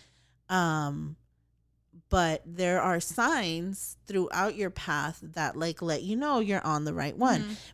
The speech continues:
Speaker 1: But if you don't recognize them, then, like, you know, they're just things that happen. But, but if you recognize them,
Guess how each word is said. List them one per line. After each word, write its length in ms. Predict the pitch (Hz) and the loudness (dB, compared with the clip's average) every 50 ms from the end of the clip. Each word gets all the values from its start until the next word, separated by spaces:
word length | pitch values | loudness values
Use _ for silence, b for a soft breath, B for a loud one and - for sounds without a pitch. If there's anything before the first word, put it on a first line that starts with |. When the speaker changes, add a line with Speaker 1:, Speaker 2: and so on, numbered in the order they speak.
| - | 0
Speaker 1:
But 100 | - 214 | 2 4
if 100 | 208 190 208 | 4 4 4
you 80 | 226 | 4
don't 220 | 220 214 175 113 156 | 4 4 2 2 2
recognize 760 | 180 180 196 - - 247 220 196 180 160 147 143 151 - - | 4 4 4 2 0 -2 0 0 2 2 2 0 0 -4 -4
them, 480 | 147 147 143 143 143 143 143 147 156 - _ _ _ _ _ _ _ _ _ _ _ _ | -4 -2 -2 -2 -2 -2 -4 -4 -6 -10 _ _ _ _ _ _ _ _ _ _ _ _
then, 240 | 190 185 202 190 180 | 0 2 2 4 4
like, 320 | 175 175 175 170 - - | 4 2 2 0 -2 0
you 140 | - 302 330 | 4 4 6
know, 180 | 254 190 170 180 | 6 6 6 6
they're 180 | 175 185 175 | 6 4 4
just 320 | 170 - 185 175 - - - | 6 4 2 2 0 -2 -2
things 320 | - 180 180 185 185 175 | -2 0 0 0 0 0
that 200 | - 156 135 - | 0 -2 -2 -2
happen. 600 | - - 196 202 226 220 - 147 151 147 143 147 147 | -2 -2 0 0 0 0 0 -2 -2 -2 -2 0 2
But, 280 | - 143 147 139 - - _ - - - - - _ - _ _ _ _ _ _ _ _ _ | 2 4 4 2 -2 -6 _ -16 -16 -16 -16 -18 _ -20 _ _ _ _ _ _ _ _ _
but 140 | - 202 190 | 0 2 2
if 160 | 185 170 - | 2 0 0
you 100 | 185 170 | -4 -2
recognize 720 | 160 175 180 208 202 - 233 202 196 175 160 156 156 151 - | 2 4 4 4 4 2 0 0 0 0 0 -2 -2 -2 -2
them, 380 | 147 151 147 143 143 147 151 | -2 0 0 0 -2 -4 -6